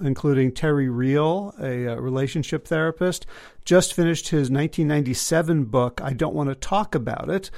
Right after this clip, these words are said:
No, I'm not being coy. That's the title. It's about, um, the hidden epidemic of depression in men. And it's really important work, and it's, a lot of it speaks to me.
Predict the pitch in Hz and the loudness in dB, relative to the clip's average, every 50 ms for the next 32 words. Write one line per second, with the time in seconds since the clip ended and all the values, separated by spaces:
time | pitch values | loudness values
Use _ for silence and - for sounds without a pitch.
0 | - - - - 143 139 131 143 160 151 127 127 131 127 127 127 - - 131 123 | -16 -12 -4 2 4 4 6 4 4 2 2 2 2 0 -2 -2 -2 -2 -2 0
1 | 123 - - 143 131 123 120 123 123 - - - - - - - - - 170 156 | 0 -2 -2 -2 0 0 0 -2 -4 -6 -8 -12 -12 -12 -12 -6 -2 2 2 2
2 | 131 113 - 160 170 - - - - - - - 143 - - 139 110 117 127 127 | 2 2 0 0 -2 -2 -4 -10 -12 -10 -8 -6 -6 -4 -4 -4 -2 0 2 2
3 | 123 131 - - - 156 135 131 131 123 123 123 120 117 - 185 180 156 160 160 | 2 0 -2 -6 -6 -4 -2 -2 0 0 0 0 0 0 2 2 2 4 2 2
4 | 160 151 - 156 131 135 139 135 131 135 131 - - - - - - 151 160 165 | 0 0 -2 -2 0 0 2 2 2 2 0 -2 -6 -14 -14 -12 -8 -6 -4 -4
5 | 156 151 143 139 131 127 120 - - - - - - - - - - - 151 - | -2 -2 -2 -2 -2 -4 -4 -4 -4 -4 -4 -6 -16 -20 -20 -8 -2 -2 0 2
6 | - - 160 165 - - 175 151 147 143 131 131 131 131 139 135 120 110 - 120 | 6 6 6 4 4 2 2 4 4 4 4 4 6 6 4 4 2 0 -4 -8
7 | 120 - - - _ - - - 165 147 143 139 135 127 131 - - - - - | -12 -14 -18 -20 _ -20 -12 -6 -4 -2 0 0 0 -2 -4 -6 -10 -14 -16 -18
8 | _ _ _ - 277 151 143 170 185 175 165 143 127 - - 135 127 113 123 120 | _ _ _ -10 -2 2 6 8 8 8 8 6 4 2 0 -2 0 0 -2 -2
9 | 117 113 117 117 - - 139 123 117 113 120 120 - - - 147 135 156 160 156 | -2 -4 -6 -8 -8 -6 -4 -4 -4 -4 -4 -6 -10 -10 -8 -4 -2 0 0 0
10 | 147 123 117 - - - 131 117 - - - 131 117 120 127 | 0 -2 -4 -8 -8 -8 -8 -8 -8 -8 -8 -6 -6 -8 -10